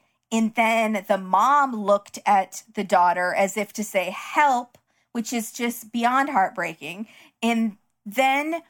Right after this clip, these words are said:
what she says, "When he was done, like, "when he was done killing my mom," he said, 'Go to my room and don't tell anyone about this.'" So the defense, of course, says that she was,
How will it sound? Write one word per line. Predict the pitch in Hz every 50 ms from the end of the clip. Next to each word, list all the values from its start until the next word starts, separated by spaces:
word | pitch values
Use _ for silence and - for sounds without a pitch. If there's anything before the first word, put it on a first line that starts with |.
| _ _
what | - 202 196 226 - - -
she | - - 262 269
says, | - - 240 240 226 233
"When | 214 196 220 226 247 277
he | 311 277 269 247
was | 220 208 190 170 - - 156 _
done, | - 214 226 240 262 277 254 214 185 185 190 202 220 254 269 - _ _ _ _ _
like, | - 220 202 - -
"when | 226 226
he | 247 240
was | 220 202 190 175
done | 175 170 - 214 202 220 240 247 240
killing | - - - 220 269 240 202 214
my | 208 190 185
mom," | 185 190 196 214 220 196 170 175 180 220 233 _ _ _ _ _ _
he | _ - 247 240
said, | 220 - - 226 220 214 185
'Go | - 208 214 226
to | 226 233
my | 226 220 214
room | 202 196 196 202 196 196 196
and | 180 185 208
don't | - 190 185 185 -
tell | - - 196 190 185 180
anyone | 175 170 156 160 170 - 58 - _ -
about | 196 196 160 147 - -
this.'" | - - - - - - - _ _ _ _ _ _ _ _ _ _ _ _ _ _ _ -
So | - - 269 262 262 262 262 262
the | 240 254 269
defense, | 226 269 285 269 - 302 302 339 381 - - - - - -
of | 269 277 - _
course, | - 262 247 247 247
says | - - - 240 214 202 202 202 202 202 - - _ -
that | 220 208
she | - - - 240 233
was, | 220 226 220 214 - - -